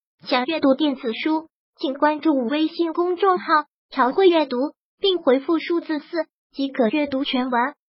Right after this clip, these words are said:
第八百九十八章，倒打一耙。而在这方面，他虽然是个大男人，却比萧小言逊色了许多。当初在上学的时候，他是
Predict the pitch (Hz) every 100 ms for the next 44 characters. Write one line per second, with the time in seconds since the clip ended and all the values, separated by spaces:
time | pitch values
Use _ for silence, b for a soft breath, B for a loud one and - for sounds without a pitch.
0 | _ _ _ - 320 320 330 311 247 269
1 | 196 - 233 285 311 311 311 339 _ _
2 | 415 392 339 233 220 247 277 226 226 _
3 | _ _ _ - 262 285 339 330 330 320
4 | 339 330 311 277 - 294 339 320 285 277
5 | - 302 330 320 320 277 240 254 240 247
6 | _ _ _ - 381 294 240 285 285 294
7 | 214 220 220 262 277 254 330 302 294 226
8 | 220 269 262 - _ _ 330 330 - 330
9 | 311 320 320 330 320 285 262 277 - 269
10 | 254 302 277 _ _ - 339